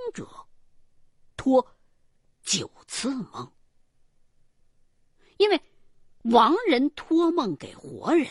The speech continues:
会损耗他的阴寿的。消耗的越多，亡魂自身的能量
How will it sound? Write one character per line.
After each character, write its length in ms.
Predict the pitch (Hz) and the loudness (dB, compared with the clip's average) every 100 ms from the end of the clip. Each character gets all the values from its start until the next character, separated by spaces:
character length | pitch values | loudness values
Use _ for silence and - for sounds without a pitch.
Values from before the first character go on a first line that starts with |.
| - _ _ _ _ _ _ | -6 _ _ _ _ _ _
会 180 | - 302 | -2 -2
损 400 | - - 170 107 | -2 -10 -10 -12
耗 340 | 247 - 254 131 | -10 -6 -6 -6
他 180 | - 156 | -10 -12
的 120 | 127 - | -12 -8
阴 420 | 180 226 277 311 | 4 6 6 4
寿 200 | - 247 202 - | -2 -6 -6 -12
的。 80 | - _ _ _ _ _ _ _ _ _ _ _ _ _ _ _ _ | -20 _ _ _ _ _ _ _ _ _ _ _ _ _ _ _ _
消 180 | - 440 508 | 2 4 6
耗 180 | 480 247 | 4 -2
的 120 | 202 | -2
越 180 | - 202 | -4 -4
多， 460 | 165 294 311 330 349 _ _ _ _ _ _ _ | -2 2 2 2 -4 _ _ _ _ _ _ _
亡 320 | 233 226 320 | -2 0 0
魂 320 | - 381 247 - | 0 -2 -4 -8
自 300 | - 277 202 | -10 -6 -6
身 300 | - 370 392 | -6 -6 -6
的 100 | 214 | -2
能 340 | 185 165 254 | -2 0 0
量 200 | 285 165 | 0 -4